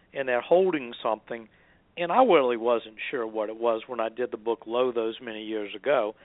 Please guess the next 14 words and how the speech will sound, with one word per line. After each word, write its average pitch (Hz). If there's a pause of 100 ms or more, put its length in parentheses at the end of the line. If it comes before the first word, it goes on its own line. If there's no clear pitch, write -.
(440)
but 170
it 156
turns 214
out 123
that 120 (440)
it 165
was 165
actually 131
a 117
very 123
long 123 (240)
cake 202
knife. 92 (640)
And 131